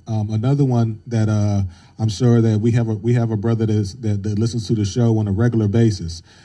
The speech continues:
very regular basis. Um, and this was, this is one of his favorites. It's called the, uh, uh, Mark Twain Memoir. Um,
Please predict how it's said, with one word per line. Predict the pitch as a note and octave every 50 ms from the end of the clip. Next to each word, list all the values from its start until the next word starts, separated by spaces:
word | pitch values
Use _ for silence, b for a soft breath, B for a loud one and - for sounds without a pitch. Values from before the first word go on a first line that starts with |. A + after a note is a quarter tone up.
| B -
very | - B2 B2 B2
regular | A#2 A2+ A2 G#2+ A2 G#2+ G2+
basis. | G2 G#2 G#2 G2+ G2 F#2+ - G2+ G2+ F#2 - - -
Um, | A#2 G#2+ G#2 G2+ G2+ G2+ G2 F#2+ G2 F#2+ - _ _ _ _ _ _ - _ _
and | A#2 A2+ A2 G#2+ G#2 G#2 G#2 G#2 G2+ G2 F2+ F2
this | B2 B2+ G#2+ -
was, | A#2+ A2 G2 -
this | - - C3 B2
is | B2 A2
one | A2 A#2+ A2+
of | A2
his | B2+ C3+ C3 -
favorites. | - A#2 G#2+ G#2 G2 F2 F#2+ F#2 -
It's | - G2
called | - - A#2 A2+ G#2+ G#2+ G2+
the, | G2 G#2 G#2 G#2
uh, | G2+ G2+ G2+ F#2+ F#2+ F#2 F#2 F#2 F2+ - - _ _ _ _ _ - - _ -
uh, | G#2+ G#2+ G2+ G2
Mark | G2 A2+ B2 B2+ A#2+ -
Twain | - A#2 A#2 A#2 A#2 A2+ A2
Memoir. | A2+ A2+ A2 G#2+ A2 A2+ A2 G#2 F#2+ F2+ F2+ F2+ - - _ _ _ _ _ _ _ _ b b b b b b b b _
Um, | - A2+ G#2+ G#2 G#2 G2+ G2 G2 F#2+ F#2 F2+